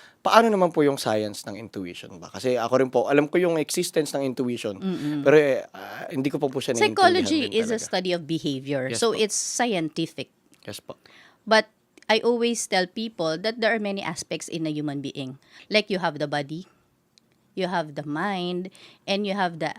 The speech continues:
Speaker 2: spirit or energetics.
Speaker 1: Yes po.
Speaker 2: And that's why I call B M R holistic.
Speaker 1: Yes po.
Speaker 2: I cannot just focus on the mental aspect,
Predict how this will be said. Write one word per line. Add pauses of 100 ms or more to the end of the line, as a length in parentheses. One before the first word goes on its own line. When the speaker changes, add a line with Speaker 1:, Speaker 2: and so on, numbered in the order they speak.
(240)
Speaker 2:
spirit
or
energetics. (480)
Speaker 1:
Yes
po.
Speaker 2:
And
that's
why
I
call
B
M
R
holistic. (240)
Speaker 1:
Yes
po. (320)
Speaker 2:
I
cannot
just
focus
on
the
mental
aspect,